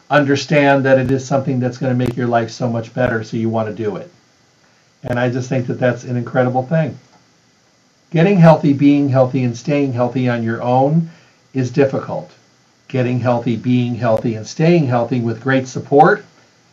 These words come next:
heck of a lot easier. Every day on my show, Monday through Friday, eight to nine in the morning, I talk about the things that are relevant to today's world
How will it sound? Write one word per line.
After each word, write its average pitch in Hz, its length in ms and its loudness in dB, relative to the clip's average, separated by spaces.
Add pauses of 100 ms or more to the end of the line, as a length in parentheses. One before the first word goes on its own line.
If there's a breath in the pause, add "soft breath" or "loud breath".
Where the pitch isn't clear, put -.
(420)
heck 135 200 0
of 110 100 0
a 117 40 -2
lot 113 240 4
easier. 104 460 -6 (400 loud breath)
Every 208 200 6
day 202 200 10
on 185 100 8
my 175 120 6
show, 170 280 6
Monday 156 260 6
through 143 200 0
Friday, 147 420 6
eight 151 220 0
to 147 100 2
nine 135 280 4
in 135 40 0
the 135 80 0
morning, 131 380 0
I 131 60 0
talk 151 240 6
about 131 280 2
the - 60 -16
things 147 380 -2
that 139 180 2
are 127 180 4
relevant 143 480 4
to 127 140 -2
today's 117 440 -4
world 87 380 -8